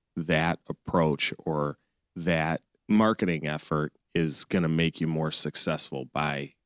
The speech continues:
the long haul. Building a winning practice is not a sprint, it's a marathon. And you've gotta take the time to really put the effort in, to do the work, to do the research, and to make sure that you're consistent,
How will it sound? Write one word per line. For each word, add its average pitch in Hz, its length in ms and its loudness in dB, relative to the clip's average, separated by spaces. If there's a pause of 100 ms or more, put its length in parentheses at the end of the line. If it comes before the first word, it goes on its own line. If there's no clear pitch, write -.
the 95 100 2
long 80 380 2
haul. 52 340 -10 (420)
Building 156 600 4
a 117 80 2
winning 107 400 4
practice 85 640 0
is 80 200 0
not 87 380 4
a 101 60 2
sprint, - 520 -2
it's - 200 0
a 80 40 0
marathon. 78 760 0 (320)
And 92 140 0
you've 78 140 -6
gotta 80 220 0
take - 300 0
the - 100 -8
time 90 520 2
to 73 400 0
really 95 480 4
put - 320 2
the - 100 0 (120)
effort 104 360 2
in, 80 340 -2 (680)
to 90 80 2
do 107 260 6
the 139 100 6
work, 101 520 2 (280)
to - 80 -20
do 123 240 6
the 131 120 6
research, 98 760 2 (360)
and 95 140 2
to - 100 0
make 92 220 4
sure 98 220 2
that 87 160 0
you're 110 240 2
consistent, - 760 0